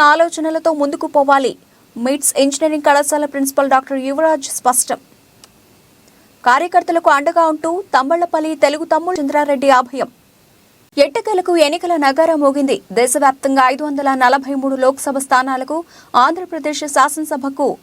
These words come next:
కేంద్ర ఎన్నికల సంఘం శనివారం మధ్యాహ్నం మూడు గంటలకు ఎన్నికల షెడ్యూల్ను విడుదల చేసింది. మన రాష్ట్రంతో పాటు అరుణాచల్ ప్రదేశ్, సిక్కిం, ఒడిశా రాష్ట్రాల శాసనసభలకు ఎన్నికలు జరగనున్నట్లు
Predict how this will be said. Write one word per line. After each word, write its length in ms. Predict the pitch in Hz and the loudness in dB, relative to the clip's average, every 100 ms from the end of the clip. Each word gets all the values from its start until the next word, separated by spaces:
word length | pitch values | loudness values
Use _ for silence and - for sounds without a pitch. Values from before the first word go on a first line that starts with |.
| _ _ _ _ 277 | _ _ _ _ 2
కేంద్ర 260 | 311 381 339 - | 2 2 0 2
ఎన్నికల 280 | 269 370 381 370 | -2 -2 -4 -2
సంఘం 320 | 294 285 311 320 | -2 0 0 0
శనివారం 420 | 285 294 311 302 247 | 0 0 0 0 0
మధ్యాహ్నం 440 | 240 269 277 254 214 | 0 -2 -2 -2 0
మూడు 160 | 233 311 | -2 -2
గంటలకు 380 | 311 269 262 285 277 233 | -4 -4 -4 -4 -4 -4
ఎన్నికల 280 | 247 294 294 269 | -4 -4 -6 -2
షెడ్యూల్ను 440 | 247 240 294 285 269 | -2 -2 -6 -6 -4
విడుదల 260 | 233 247 254 233 | -4 -4 -6 -8
చేసింది. 300 | - 240 190 _ _ - _ 247 | -6 -6 -6 _ _ -20 _ 0
మన 100 | 285 330 | 2 4
రాష్ట్రంతో 460 | 320 339 381 359 330 | 2 2 -6 -4 0
పాటు 200 | 302 311 302 - | 0 0 0 2
అరుణాచల్ 440 | 247 277 311 294 277 | 2 -2 -6 -6 -4
ప్రదేశ్, 320 | 269 277 285 - - | -2 -2 -6 -8 -4
సిక్కిం, 340 | 240 247 294 277 - | -4 -2 -6 -6 -2
ఒడిశా 260 | 233 269 285 254 | -2 0 0 2
రాష్ట్రాల 380 | 240 - 247 240 240 | 2 0 -2 -2 0
శాసనసభలకు 720 | 226 262 262 240 247 247 247 - - _ 262 | 0 0 -6 -4 -4 -2 -2 -4 -20 _ 0
ఎన్నికలు 320 | 294 381 359 302 | 0 0 -4 2
జరగనున్నట్లు 680 | 277 285 330 311 269 269 277 | 2 2 -2 -2 -2 2 2